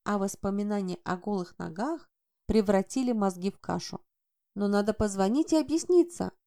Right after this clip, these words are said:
Если услышишь вопли, то это Дирк Бертон орет на меня из своего кабинета. Уверен, что весь Берлингтон услышит,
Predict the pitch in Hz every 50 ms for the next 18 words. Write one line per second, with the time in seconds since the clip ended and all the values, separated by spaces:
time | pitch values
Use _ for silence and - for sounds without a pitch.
0 | _ - 175 202 233 - - 247 240 247 247 - - 269 285 262 - 226 208 -
1 | 196 190 233 302 359 - 320 226 208 190 - _ _ _ _ _ - 202 - -
2 | 220 214 - 214 190 180 226 285 339 349 - 233 254 240 240 - - 220 208 -
3 | - 196 202 226 269 - - - 269 247 226 202 196 220 247 269 - - - 196
4 | 185 180 208 240 - - 247 233 226 190 175 170 175 - 180 185 196 _ _ _
5 | _ _ _ _ _ _ _ - - 185 175 175 214 240 247 220 196 175 - -
6 | - - 185 175 170 - - 240 302 349 339 330 233 208 202 214 214 226 233 233
7 | 226 233 240 226 _ 226 220 220 220 - - 190 - - 185 185 220 254 - -
8 | - -